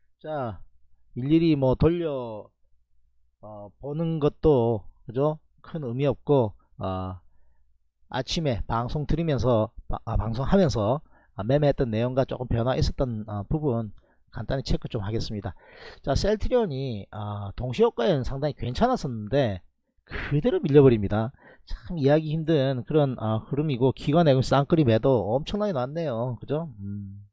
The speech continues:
오늘 바이오 섹터가 흔들리는데 같이 빠졌어요. 아침에, 아, 후성을 차익 실현하라.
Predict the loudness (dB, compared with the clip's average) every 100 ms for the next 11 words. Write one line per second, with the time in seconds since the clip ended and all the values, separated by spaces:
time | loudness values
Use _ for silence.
0 | _ _ _ _ -18 -16 -12 -12 -14 -12
1 | -10 -8 -2 0 0 -2 0 2 2 -2
2 | -2 0 0 0 -2 -2 -2 -2 -2 0
3 | 0 0 0 -2 -2 -4 -6 _ _ _
4 | _ _ -6 -6 -4 -2 -2 -2 -8 _
5 | _ -12 -10 -10 -10 -6 0 2 4 4
6 | 2 0 _ _ _ _ _ _ _ 6
7 | 6 4 -2 -4 -4 -6